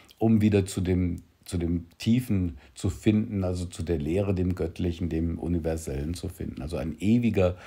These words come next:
Kreislauf, der stattfindet im Bewusstwerden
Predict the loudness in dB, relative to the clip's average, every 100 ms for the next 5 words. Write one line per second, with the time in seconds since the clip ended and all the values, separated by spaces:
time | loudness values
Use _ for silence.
0 | -20 -12 2 4 4 4 4 4 2 0
1 | 0 0 -2 -2 -2 -4 -2 -2 -2 -2
2 | 0 0 -2 -2 -4 -4 -8 -4 -2 -2
3 | 0 -2